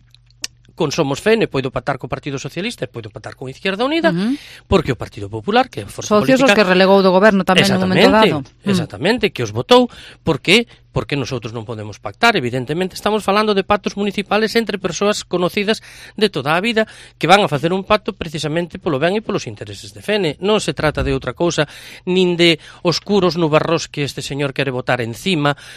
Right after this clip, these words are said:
Speaker 1: chamando, bueno, en concreto a nosotros, que nos chama vagos, incompetentes e sinvergüenzas.
Speaker 2: Sí, bueno,
Speaker 1: Mm.
Speaker 2: e ademais tamén di, perdón que se interrumpa así a medida que vas falando, para resumir todo, o alcalde de Fene, actual, Gumersin, eh,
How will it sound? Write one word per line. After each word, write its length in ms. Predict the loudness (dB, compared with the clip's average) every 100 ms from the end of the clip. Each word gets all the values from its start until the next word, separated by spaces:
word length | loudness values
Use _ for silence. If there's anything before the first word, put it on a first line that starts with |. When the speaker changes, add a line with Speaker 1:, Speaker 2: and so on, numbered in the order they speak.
| -8 -2
Speaker 1:
chamando, 560 | 2 4 4 4 4
bueno, 320 | 4 4 4
en 80 | -2
concreto 400 | -4 -4 -2 2
a 160 | 2 0
nosotros, 480 | 0 0 0 -4 -10
que 80 |
nos 160 | -10 -2
chama 320 | 2 4 2 -2 -20 -20 -20 0
vagos, 480 | 6 6 6 2 -2 -16 _ _ _ _ _
incompetentes 720 | -4 2 2 2 -2 -2 -4 -4
e 80 |
sinvergüenzas. 720 | -4 -2 -4 -2 -2 -2 -8 -12 -14 -4
Speaker 2:
Sí, 80 | 0
bueno, 160 | 2
Speaker 1:
Mm. 40 | 4
Speaker 2:
e 40 |
ademais 240 | 4 4 4
tamén 240 | 4 6
di, 160 | 4 2
perdón 240 | 2 2
que 80 | 0
se 160 | 0
interrumpa 320 | 2 2 0 0
así 240 | 2 2
a 80 | 2
medida 160 | 2
que 160 | 2 0
vas 160 | 0 2
falando, 320 | 2 4 2
para 160 | 0
resumir 480 | 0 0 0 2 0
todo, 480 | 4 4 6 6 6
o 240 | 4 6
alcalde 400 | 6 6 2 2
de 80 | 0
Fene, 400 | 4 6 8 6
actual, 480 | 2 0 2 2 2
Gumersin, 480 | -2 -4 -4 -2 -2
eh, 480 | 0 2 4 4